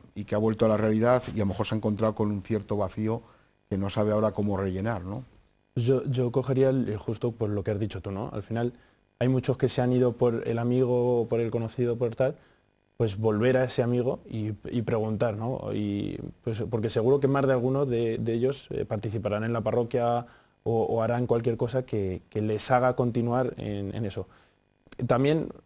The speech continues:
Speaker 2: eh, pues, ahí está el, el, el papel del voluntario, ¿no? Que, que haya estado con, con esos adolescentes, de, pues eso, pues preguntarles, ¿no? Animarles a,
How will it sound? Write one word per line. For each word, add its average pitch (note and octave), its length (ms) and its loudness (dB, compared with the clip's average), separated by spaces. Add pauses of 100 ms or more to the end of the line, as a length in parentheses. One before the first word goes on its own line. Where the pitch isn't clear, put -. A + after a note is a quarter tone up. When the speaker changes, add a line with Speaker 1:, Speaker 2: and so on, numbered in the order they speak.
(100)
Speaker 2:
eh, A2 680 -2
pues, - 380 -8 (260)
ahí A#2 220 2
está C3 260 2
el, B2+ 280 4
el, A2 580 -2 (140)
el A2 120 -4
papel B2 280 0
del B2+ 120 4
voluntario, B2 580 2
¿no? C3 180 -4
Que, G#2+ 320 0
que A#2 60 -6
haya A2 140 0
estado A#2+ 260 -2
con, A2+ 300 -2
con A#2 160 -2
esos A2 240 -4
adolescentes, A2+ 640 -2 (400)
de, F#2+ 500 -2
pues G2 140 -6
eso, F#2 160 -4
pues - 180 -10
preguntarles, G2 540 -4
¿no? B2 180 -2
Animarles A#2+ 560 0
a, A2+ 220 0